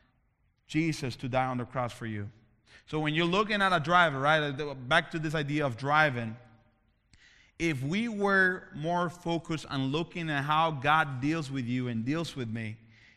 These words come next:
we will be better at producing kindness. We wouldn't be driving a car so care-, carelessly. If the one that was instructing you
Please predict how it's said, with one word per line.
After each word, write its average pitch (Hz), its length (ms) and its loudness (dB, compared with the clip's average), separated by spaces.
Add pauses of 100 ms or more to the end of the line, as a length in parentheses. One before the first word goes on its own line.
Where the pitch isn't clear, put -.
(140)
we 165 200 2
will 165 140 0
be 147 140 0
better 139 460 2
at 127 680 0
producing 131 720 -4
kindness. 135 600 -6 (560)
We 160 160 2
wouldn't 185 300 0
be 170 100 2
driving 156 500 4
a 135 80 0
car 156 340 2
so 143 260 -2
care-, 160 360 0
carelessly. 139 720 -2
If 131 140 -2
the 143 100 0
one 190 280 2
that 185 120 4
was 170 160 -2
instructing 170 600 -2
you 175 340 0